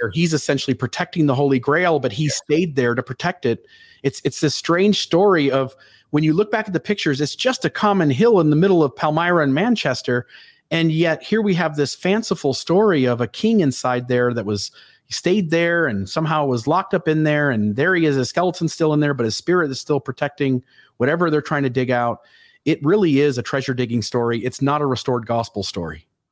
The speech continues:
Speaker 2: Yeah, it's very interesting. Very interesting.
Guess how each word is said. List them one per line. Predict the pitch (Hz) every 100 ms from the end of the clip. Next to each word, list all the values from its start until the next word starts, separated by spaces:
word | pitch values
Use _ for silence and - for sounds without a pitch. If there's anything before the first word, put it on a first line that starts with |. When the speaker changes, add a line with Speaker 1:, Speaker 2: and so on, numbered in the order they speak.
| _ _ _ _ _ _
Speaker 2:
Yeah, | - 82
it's | -
very | 120 139 101
interesting. | 117 - 87 - 64 - -
Very | 110 101
interesting. | 95 82 - -